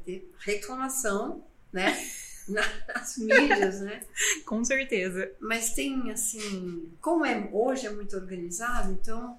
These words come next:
Speaker 2: Não tem esse problema.
Speaker 1: é, acho que não tem muitas brigas, não.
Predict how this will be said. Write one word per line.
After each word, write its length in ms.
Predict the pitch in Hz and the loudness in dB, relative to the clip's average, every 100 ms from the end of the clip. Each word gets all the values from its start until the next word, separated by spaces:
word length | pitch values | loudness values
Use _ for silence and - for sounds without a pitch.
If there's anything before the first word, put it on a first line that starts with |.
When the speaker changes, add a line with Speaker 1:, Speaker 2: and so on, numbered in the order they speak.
| - | -2
Speaker 2:
Não 240 | 247 254 | 2 2
tem 200 | 254 202 | 0 -4
esse 100 | 175 | -6
problema. 380 | - 180 160 170 | -6 -4 -2 0
Speaker 1:
é, 280 | 180 175 175 180 180 180 - - - | 0 -2 -6 -10 -12 -14 -18 -16 -12
acho 200 | - - | -10 -10
que 100 | 233 | -10
não 100 | 247 | -10
tem 200 | 233 208 | -4 -4
muitas 300 | 202 196 190 | -2 -6 -4
brigas, 460 | 180 175 175 180 180 | -2 -2 -6 -8 -10
não. 180 | 175 | -12